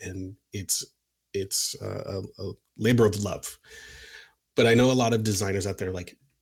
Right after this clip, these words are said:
uh, "Dude, I gotta work fast. <laughs> I don't know how much time I'm gonna be able to spend with people." So one simple technique,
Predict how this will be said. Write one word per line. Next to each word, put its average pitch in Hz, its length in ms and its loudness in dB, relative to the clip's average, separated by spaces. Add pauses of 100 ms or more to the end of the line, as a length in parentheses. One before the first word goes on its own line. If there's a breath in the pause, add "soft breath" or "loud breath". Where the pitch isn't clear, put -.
(120)
uh, 95 120 -12 (260)
"Dude, 110 320 2
I 107 100 0
gotta 104 160 4
work 92 200 -2
fast. - 480 -4 (580 loud breath)
<laughs> - 100 -6
I 131 40 0
don't 127 100 2
know 139 140 6
how 135 120 4
much 117 240 2
time 104 200 2
I'm 104 100 0
gonna 104 160 2
be 101 140 2
able 95 160 -4
to 98 80 -4
spend 92 480 -4
with 92 140 -10
people." 92 400 -12 (680 loud breath)
So - 140 2
one 180 500 6
simple 143 340 2
technique, 110 720 0